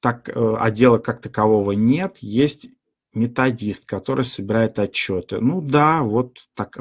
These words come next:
по-, похожая информация. А, методисты собирают только цифры, Ольга.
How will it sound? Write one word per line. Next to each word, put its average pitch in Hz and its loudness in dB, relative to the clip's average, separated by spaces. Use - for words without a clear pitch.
по-, 113 -2
похожая 113 2
информация. 92 -4
А, 104 -2
методисты 117 4
собирают 117 2
только 120 2
цифры, 107 2
Ольга. 95 -2